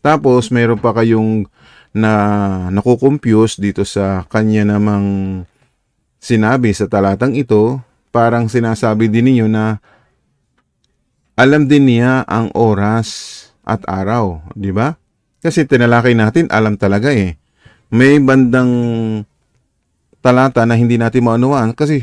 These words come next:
may sinasabi nga naman na, "Subalit ang oras at araw ay hindi niya alam."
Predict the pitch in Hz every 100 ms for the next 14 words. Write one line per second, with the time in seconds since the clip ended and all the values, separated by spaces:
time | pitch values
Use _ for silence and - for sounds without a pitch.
0 | 113 113 139 139 117 123 110 113 113 110
1 | 143 113 107 113 107 _ _ _ _ _
2 | - 127 113 123 147 139 123 123 _ _
3 | _ _ _ _ _ - 110 - 127 110
4 | 107 110 110 - - - 117 107 123 113
5 | 101 - 113 127 143 147 110 101 165 190
6 | 92